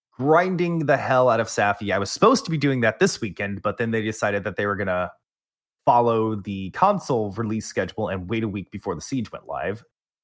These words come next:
Fuckers. Not like we're behind the con-,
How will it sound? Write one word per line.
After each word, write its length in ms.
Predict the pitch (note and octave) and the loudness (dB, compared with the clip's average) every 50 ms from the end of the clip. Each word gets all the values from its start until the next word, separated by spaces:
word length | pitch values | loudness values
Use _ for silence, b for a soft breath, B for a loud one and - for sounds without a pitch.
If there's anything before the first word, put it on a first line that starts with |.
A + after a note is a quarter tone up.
| _ - - | _ -10 -10
Fuckers. 480 | - - F#2+ G2 A2+ C3 C#3 - - - _ _ _ _ _ _ _ _ _ _ _ _ _ _ _ _ _ _ _ _ _ _ _ _ _ _ _ _ _ _ _ _ _ _ | -8 -6 -6 -6 -6 -6 -8 -10 -12 -16 _ _ _ _ _ _ _ _ _ _ _ _ _ _ _ _ _ _ _ _ _ _ _ _ _ _ _ _ _ _ _ _ _ _
Not 160 | A#2 A2 - - | -2 -2 0 0
like 180 | B2+ B2 - | 0 0 0
we're 60 | C#3 | 0
behind 580 | C3+ B2+ C3 A#2 D3+ D3+ E3 F3 F3 F#3 F#3 E3 | -2 0 0 2 4 4 4 4 2 0 -2 -2
the 60 | F#3 | -4
con-, 400 | F3+ - - G3 G#3+ F#3 - - | -6 -4 0 2 2 2 0 -4